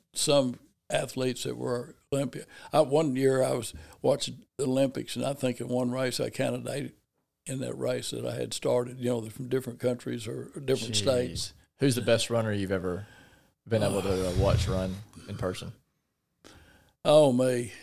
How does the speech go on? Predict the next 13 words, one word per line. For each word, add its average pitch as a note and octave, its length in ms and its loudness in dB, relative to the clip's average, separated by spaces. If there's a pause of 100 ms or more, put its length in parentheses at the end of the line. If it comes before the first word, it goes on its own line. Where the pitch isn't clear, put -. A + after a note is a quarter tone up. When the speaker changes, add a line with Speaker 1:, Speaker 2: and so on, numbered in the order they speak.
(2750)
Speaker 1:
I D#3+ 120 2
guess, F3+ 400 4
uh, A#2+ 640 0 (1400)
this - 100 -8
kid D#3 400 2
from A2 180 -6
South C#3 360 0
Carolina, B2 680 -2 (360)
uh, D3 120 -6 (100)
T-, - 100 -16 (160)
Terrell, A#2+ 720 0 (420)
Lawrence C3 340 2
Terrell B2 600 -2